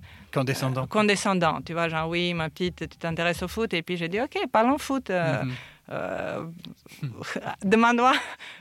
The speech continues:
Speaker 2: quelque chose. Et, et puis, quand ils voient que je m'y connais vraiment, alors là, c'est, euh, t'as, c'est le jackpot, t'as double respect presque, parce que tu te dis, waouh, c'est une fille, elle, elle connaît tout ça.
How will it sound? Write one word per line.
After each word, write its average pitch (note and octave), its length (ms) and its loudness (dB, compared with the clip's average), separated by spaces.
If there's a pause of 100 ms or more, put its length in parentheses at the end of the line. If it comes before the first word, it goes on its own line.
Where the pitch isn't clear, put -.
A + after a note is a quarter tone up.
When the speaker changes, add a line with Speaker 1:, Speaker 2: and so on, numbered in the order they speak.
(160)
Speaker 2:
quelque A#3 260 2
chose. C#4+ 320 4 (400)
Et, F3+ 420 0
et G3+ 60 2
puis, C4+ 160 -4
quand C#4 120 2
ils G#3 120 0
voient B3 220 2
que G3+ 180 -2
je F#3+ 140 -6
m'y F#3 140 -2
connais G3 300 0
vraiment, F#3 400 2
alors F#3 300 2
là, A#3+ 180 4
c'est, F#3+ 300 0
euh, D#2+ 480 0 (280)
t'as, D#3+ 260 -4
c'est D#3 300 -8 (140)
le F3+ 180 -4
jackpot, F#3 300 0
t'as F#3 160 0
double G#3 300 0
respect G#3 480 4
presque, D#3+ 420 0
parce D3 220 -12
que - 60 -20
tu F3 40 -8
te F3+ 60 -8
dis, G3+ 80 -4
waouh, F#3+ 340 4
c'est D#3+ 140 -8
une D#3 100 -8
fille, A3+ 380 0
elle, D#3+ 400 -4
elle F3 100 -4
connaît F3 280 -4
tout E3+ 120 -6
ça. G#3 380 4